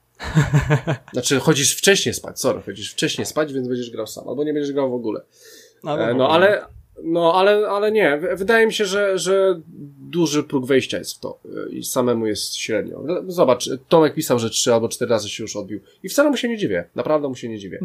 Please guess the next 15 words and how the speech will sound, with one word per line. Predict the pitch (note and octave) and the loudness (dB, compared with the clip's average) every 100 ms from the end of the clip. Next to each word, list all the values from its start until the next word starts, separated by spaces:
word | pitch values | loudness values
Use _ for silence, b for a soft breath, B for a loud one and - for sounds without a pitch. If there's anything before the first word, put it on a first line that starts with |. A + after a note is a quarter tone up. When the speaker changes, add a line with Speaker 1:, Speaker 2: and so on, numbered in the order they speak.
| F3+ | 0
Speaker 1:
Też | D4 | 4
mu | E3 | 4
Speaker 2:
Jak | |
Speaker 1:
się | C#3+ | 4
Speaker 2:
gdyby | C3+ | 2
Speaker 1:
nie | B2+ | 2
dziwię, | E3+ - | 0 0
po | C3 | -2
wczorajszej | - D#3+ D3+ D3+ D3+ | 0 4 4 2 2
reakcji, | C#3+ C#3 - C3 B2+ C3+ D3 | 2 2 -2 -4 -4 -4 -4
jaki | C#3 - C#3 | -6 -4 -4
był | C3 | 0
niezadowolony. | D3 C3 F3+ C3 C#3 C#3+ C3 E3+ E3+ E3+ F3 | 0 4 4 4 4 4 2 4 4 6 4
<laughs> | G3 F3+ G#3+ | 4 4 2
Speaker 2:
Słuchaj, | F#3 G3+ E3 | 4 4 4